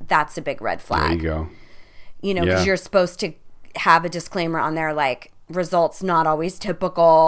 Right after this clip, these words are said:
Speaker 1: or, you know,
Speaker 2: Right.
Speaker 1: "We can't guarantee results," and all that stuff. So I wanna talk a little bit about credentialing, because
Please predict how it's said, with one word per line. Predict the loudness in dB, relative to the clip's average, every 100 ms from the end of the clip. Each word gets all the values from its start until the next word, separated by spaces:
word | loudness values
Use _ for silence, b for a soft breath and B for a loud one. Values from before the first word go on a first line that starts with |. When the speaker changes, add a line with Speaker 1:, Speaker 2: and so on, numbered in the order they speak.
| 6 4
Speaker 1:
or, | 2 2 2 0 -4 -6
you | -6 -4
know, | -2 -4
Speaker 2:
Right. | -4
Speaker 1:
"We | -6
can't | -4 -4 -4
guarantee | -4 -4 -4 -6 -6
results," | -6 -2 0 0 0 -2 -6
and | -10 -12 -16 -12
all | -8 -6
that | -6 -6
stuff. | -8 -10 -10 -14 B B B B B B B
So | 0 6 8 6 0 -12 -20 -20 -20 -20 -20 -20 -20 -6 -2
I |
wanna | 0 0 0
talk | -2 -2
a | -2
little | -2 0
bit | 0 0
about | 0 2 2 0
credentialing, | -4 -4 -2 -2 -8 -10 -12 -8
because | -6 -4 -4 -6